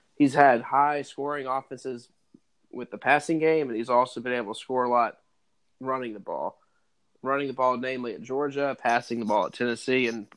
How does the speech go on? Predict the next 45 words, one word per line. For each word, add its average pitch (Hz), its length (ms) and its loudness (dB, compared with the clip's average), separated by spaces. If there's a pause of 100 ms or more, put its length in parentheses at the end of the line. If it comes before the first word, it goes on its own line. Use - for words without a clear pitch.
(120)
Purdue. 98 380 -8 (680)
He 139 180 6
is, 123 160 4 (160)
he's 120 220 -6
a 90 80 -4 (200)
highly 160 460 8
respected 131 440 -4
offensive 120 360 -6
coordinator. 120 520 -4
He 120 140 -12
has 113 220 -6
a 110 40 -12
really 120 220 -10
good 113 180 -14
track 120 280 -4
record 120 340 -10
in 90 60 -20
recruiting. 147 640 -6 (540)
He 135 80 -2
doesn't 117 260 -4
recruit 135 320 -2
a 131 60 0
lot, 139 240 4
but 117 100 -8
the 123 80 -6
guys 123 220 -2
he 120 60 -14
does 120 200 -4
recruit, 120 360 -8
he's 113 100 -8
highly 117 300 2
respected. 120 600 -4 (160)
The 87 140 -8 (140)
coaching 127 340 2
fraternity 120 540 0
likes 117 320 0
him 120 100 -2
a 113 80 2
lot. 120 320 6 (640)
Uh, 120 220 0
it 135 40 -4
was 165 120 -4
a 151 40 -12
bold 151 300 2
hire 131 480 0